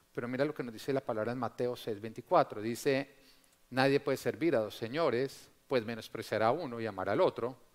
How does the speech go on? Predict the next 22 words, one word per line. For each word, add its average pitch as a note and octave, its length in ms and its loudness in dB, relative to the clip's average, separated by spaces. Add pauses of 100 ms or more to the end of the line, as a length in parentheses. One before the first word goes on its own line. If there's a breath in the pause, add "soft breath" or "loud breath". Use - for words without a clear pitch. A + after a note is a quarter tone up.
(280 loud breath)
o C#3 140 0
querrá A#2 300 4
mucho C3 240 -2
a - 20 2
uno C3+ 220 -2
y - 20 -2
despreciar A2+ 460 -2
al B2 100 6
otro". G3+ 240 6
¿Todos E3 220 2
estaríamos D#3 340 6
de D3+ 60 6
acuerdo G#3 320 8
o C3 100 4
no? G#2+ 140 -6 (880 soft breath)
Que D3 100 8
si D3+ 140 4
alguien E3 260 6
tiene D#3+ 260 6
dos F3+ 400 4
dueños, D3 720 4 (200)
¿hmm? F#3 180 -8